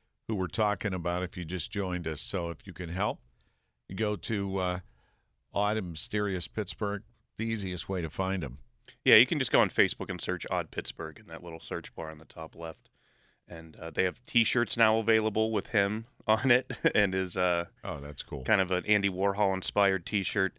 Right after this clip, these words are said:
Speaker 1: Honestly, I learned so much about this town. One example is the history of hockey here,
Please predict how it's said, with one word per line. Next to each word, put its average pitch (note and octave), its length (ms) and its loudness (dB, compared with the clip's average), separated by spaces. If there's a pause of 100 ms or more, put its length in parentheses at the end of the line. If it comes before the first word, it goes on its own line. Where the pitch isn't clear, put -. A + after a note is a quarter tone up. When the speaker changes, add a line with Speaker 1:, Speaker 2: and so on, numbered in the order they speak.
Speaker 1:
Honestly, D3+ 500 0
I B2 120 0
learned G#2+ 380 -4
so A2+ 300 0
much G#2 340 -2
about E2+ 300 -2
this F#2+ 200 -2
town. F2+ 460 -4 (1000)
One C#3+ 280 0
example F#2+ 520 -2
is F2+ 120 -2
the G2+ 120 0
history G2+ 440 -2
of D#2+ 120 -4
hockey A2 440 -2
here, C2 500 -6